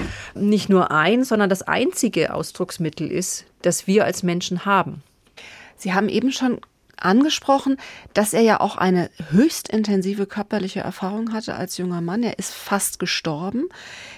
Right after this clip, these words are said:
Speaker 2: Er hat auf jeden Fall einen Flugzeugabsturz überlebt. Das ist aber auch eine Art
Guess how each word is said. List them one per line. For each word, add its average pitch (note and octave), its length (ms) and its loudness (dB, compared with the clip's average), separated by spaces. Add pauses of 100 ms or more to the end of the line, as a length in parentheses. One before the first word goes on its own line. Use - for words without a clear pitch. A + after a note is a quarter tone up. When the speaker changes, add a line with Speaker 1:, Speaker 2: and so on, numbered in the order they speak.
(140)
Speaker 2:
Er F#3 140 -2
hat A3+ 380 0 (180)
auf G3 180 -4
jeden G#3+ 180 4
Fall A3 200 -2
einen F3+ 140 2
Flugzeugabsturz - 1200 -4
überlebt. E3 640 -6 (840)
Das F3 160 0
ist - 180 0
aber G3 220 2
auch - 140 2
eine F3+ 300 0
Art - 420 -4